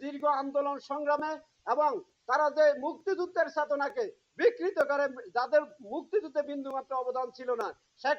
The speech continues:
মুজিব সহ আওয়ামী লীগের কোন নেতার কোথায় অবদান ছিল মুক্তিযুদ্ধে? কিন্তু আমরা পরবর্তী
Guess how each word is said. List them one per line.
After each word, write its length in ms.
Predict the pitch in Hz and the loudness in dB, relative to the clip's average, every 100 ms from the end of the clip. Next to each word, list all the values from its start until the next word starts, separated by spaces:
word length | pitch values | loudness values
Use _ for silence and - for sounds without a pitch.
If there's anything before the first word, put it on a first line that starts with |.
| 294 | -2
মুজিব 240 | 277 285 - | -8 -8 -4
সহ 140 | 285 277 294 294 _ - | 0 2 2 -2 _ 4
আওয়ামী 260 | 294 294 311 | 6 6 2
লীগের 260 | 339 339 311 302 | 2 2 2 -2
কোন 140 | 311 285 | -6 -4
নেতার 260 | 285 294 277 302 | -2 0 -2 -2
কোথায় 300 | 320 320 294 | 2 4 4
অবদান 280 | 269 269 254 | 2 -2 -4
ছিল 120 | 277 277 254 | -4 -4 -4
মুক্তিযুদ্ধে? 520 | 254 247 208 190 196 247 - _ | -8 -12 -12 -8 -6 -6 -10 _
কিন্তু 200 | 240 269 262 | -12 -2 0
আমরা 260 | 269 269 | 0 -2
পরবর্তী 460 | 226 262 262 262 | -2 -2 -2 -4